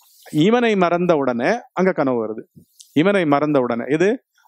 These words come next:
மெய்ப்பொருளை மறந்த உடனே அங்க நனவு வருது. இது வந்து அப்படியே சுழற்சியா போயிட்டே இருக்கு. இப்படி வரத்துக்கு காரணம் வந்து கர்மம். கர்மம்,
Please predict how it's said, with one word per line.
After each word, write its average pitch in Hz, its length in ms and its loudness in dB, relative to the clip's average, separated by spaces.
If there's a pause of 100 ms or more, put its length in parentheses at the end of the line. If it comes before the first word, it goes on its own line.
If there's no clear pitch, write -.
(120)
மெய்ப்பொருளை 175 420 2
மறந்த 143 320 0
உடனே 135 200 -2
அங்க 156 220 -4
நனவு 120 300 -4
வருது. - 180 -14 (640)
இது 190 180 2
வந்து 196 240 2
அப்படியே 160 640 0
சுழற்சியா 151 720 -2
போயிட்டே 113 320 -4
இருக்கு. - 180 -14 (300)
இப்படி 208 220 0
வரத்துக்கு 226 680 0
காரணம் 202 380 2
வந்து 185 260 -2
கர்மம். 131 280 -4 (3750)
கர்மம், 185 320 0